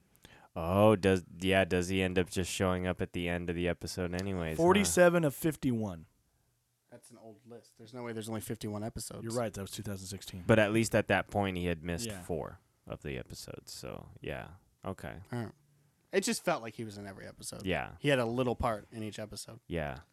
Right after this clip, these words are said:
Speaker 3: Little.
Speaker 2: Funny.
Speaker 1: <laughs>
Speaker 2: Funny. But yeah, uh, uh, but his, his, uh, his performance was beyond the show. Um,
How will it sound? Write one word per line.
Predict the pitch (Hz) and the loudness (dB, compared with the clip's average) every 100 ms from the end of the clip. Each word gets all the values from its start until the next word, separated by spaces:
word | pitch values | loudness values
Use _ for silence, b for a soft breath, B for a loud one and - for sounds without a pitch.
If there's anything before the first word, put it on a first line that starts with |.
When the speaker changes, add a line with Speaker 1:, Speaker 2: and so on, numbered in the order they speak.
| _ _ _ _ | _ _ _ _
Speaker 3:
Little. | 107 104 98 285 - - | -8 -8 -8 -16 -12 -8
Speaker 2:
Funny. | 98 139 180 156 - | -4 -2 0 0 0
Speaker 1:
<laughs> | 160 135 | -2 -2
Speaker 2:
Funny. | - 104 95 B B B | -6 -10 -10 B B B
But | 175 | 8
yeah, | 180 | 8
uh, | 151 160 156 | 8 6 6
uh, | 156 | 4
but | 160 160 | 2 4
his, | 190 185 | 4 4
his, | 170 180 165 | 2 2 4
uh, | 165 151 | 4 4
his | 151 160 151 | 4 2 0
performance | - 139 151 139 127 127 | -2 0 0 0 -2 -2
was | 123 120 113 | 0 0 -2
beyond | 113 120 113 107 | -2 -2 -2 -4
the | 101 | -8
show. | - 92 87 _ b b - | -8 -8 -10 _ b b -4
Um, | 120 120 117 113 110 | 0 4 2 0 -4